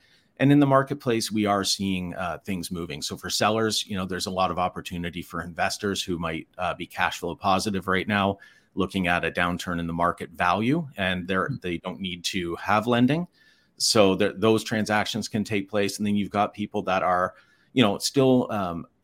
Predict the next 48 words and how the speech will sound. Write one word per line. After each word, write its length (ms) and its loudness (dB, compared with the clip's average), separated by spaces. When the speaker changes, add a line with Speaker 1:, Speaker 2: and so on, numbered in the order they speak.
Speaker 1:
taking 300 -2
advantage 420 -2
of 160 -6
the 80 -2
last 320 0
five 300 -2
years 340 -2
where 80 -4
they 140 -6
have 220 -6
a 40 -6
lot 260 -2
more, 460 -2
uh, 240 -8
value 640 -2
in 140 -6
their 120 -4
home. 420 -4
So 140 -8
there's, 140 -4
Speaker 2:
Right. 140 -2
Speaker 1:
there's 180 -10
a 40 -8
lot 360 0
more 360 -2
leverage 460 -2
that 100 -10
they 120 -4
have 260 0
that 100 -12
they 80 -10
can 140 -14
put 240 -12
towards 400 -4
something 420 -8
new, 380 2
maybe 280 2
pay, 560 0
uh, 220 -2
a 60 -4
similar 560 0
interest 440 -4
rate 340 -2
overall 560 2
because 240 -8
they 80 -6
don't 320 -8
need, 260 -12